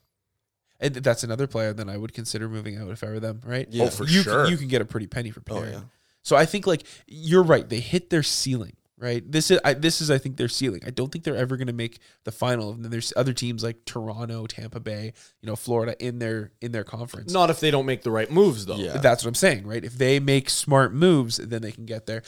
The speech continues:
Speaker 1: But this segment is not a forecast. It is an autopsy.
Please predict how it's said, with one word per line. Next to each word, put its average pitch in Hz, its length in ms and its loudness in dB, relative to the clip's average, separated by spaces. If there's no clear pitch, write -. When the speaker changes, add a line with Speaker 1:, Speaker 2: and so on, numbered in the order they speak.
Speaker 1:
But 160 400 6
this 165 140 4
segment 139 400 -2
is 113 140 -10
not 143 460 4
a 113 220 0
forecast. 185 720 4
It 139 100 -2
is 127 100 0
an 135 80 0
autopsy. 110 720 0